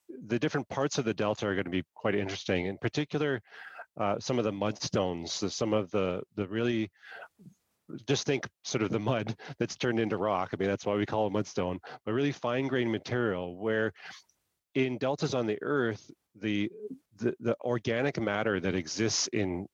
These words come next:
abundantly on the Earth tends to get trapped with those really, really fine particles that go into making mudstones. So we often have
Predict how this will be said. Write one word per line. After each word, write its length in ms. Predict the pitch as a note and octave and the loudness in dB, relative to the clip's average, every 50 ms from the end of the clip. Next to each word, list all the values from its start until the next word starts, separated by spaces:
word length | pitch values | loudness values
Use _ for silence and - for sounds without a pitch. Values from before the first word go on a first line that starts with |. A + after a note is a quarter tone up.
| _ _ _ | _ _ _
abundantly 460 | A#2 F#2+ G#2+ A2 A2+ A2 G2+ F#2+ F#2+ | -6 -2 0 0 0 0 0 0 0
on 140 | F2+ F#2 F2 | 0 -2 -2
the 100 | F2 G2 | -2 -2
Earth 260 | A2+ A2+ G#2+ F#2+ F#2 - _ _ | 0 0 0 0 -2 -4 _ _
tends 240 | - C3+ C#3 D3+ - | 0 0 0 2 0
to 80 | - | 0
get 160 | D3+ B2 A2 - | 0 0 0 0
trapped 540 | - - - B2 A#2 C#3 D3+ - - - - | -2 -2 0 0 0 0 0 -2 -4 -4 -2
with 160 | - G#2+ - - | -2 -2 -2 0
those 340 | - G#2 F#2+ F#2 F#2 - - | 0 0 0 0 0 -4 -4
really, 240 | G2+ G#2+ A2 A2+ G#2+ | -2 0 0 2 0
really 240 | G#2 G#2 G2+ G2 - - _ - | 0 0 0 -2 -2 -6 _ -2
fine 260 | - G#2+ G#2 G2 F#2 | 0 2 2 2 0
particles 680 | - - G#2 G#2+ A2 G#2+ - - F2 F2+ F2+ - - - - - - - - - - _ | 0 0 0 2 2 0 0 -2 -2 -2 -4 -6 -8 -10 -12 -12 -12 -12 -12 -14 -16 _
that 180 | - A2 G#2 - - | -14 -14 -14 -6 -2
go 160 | - G#2 G2 | -2 2 2
into 260 | G#2 G#2 G#2 - - | 2 0 0 0 0
making 440 | G2 F#2+ F#2 - - G2 F2+ F#2 G2 C3+ A#2 | 0 0 0 0 -2 -2 -2 -2 -4 -4 -2
mudstones. 640 | A2 A2+ B2 - - - E2+ E2+ G2+ G#2+ - - D#3+ | 0 0 0 -2 -2 -4 -4 -4 -4 -6 -6 -6 -6
So 160 | - - B2+ | -2 0 0
we 100 | G#2 G#2+ | 2 2
often 300 | A2 G#2+ A2+ B2 - C#3+ | 2 2 0 0 0 -2
have 360 | B2 G2 G2+ G2+ F#2+ F#2+ F2+ | -2 0 2 2 2 0 0